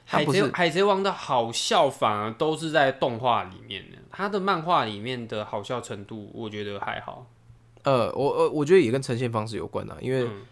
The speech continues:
Speaker 1: 海贼王的搞笑不是那种漫才式的搞笑，
Speaker 2: 像那个
Speaker 1: 但是像恶魔奶爸里面就是漫才式的搞笑。
Speaker 2: 嗯，像那个，啊，对啦，可是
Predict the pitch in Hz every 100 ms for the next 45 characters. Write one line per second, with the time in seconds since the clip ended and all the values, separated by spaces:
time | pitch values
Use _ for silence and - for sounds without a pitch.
0 | _ _ - 120 120 143 139 135 117 98
1 | 127 - 107 117 107 110 101 95 104 110
2 | - - - 101 113 131 135 - 135 120
3 | 139 120 107 113 107 104 104 110 110 104
4 | - - - - - 226 226 190 165 156
5 | 147 147 - - 127 190 165 104 - -
6 | _ _ _ _ - 151 220 262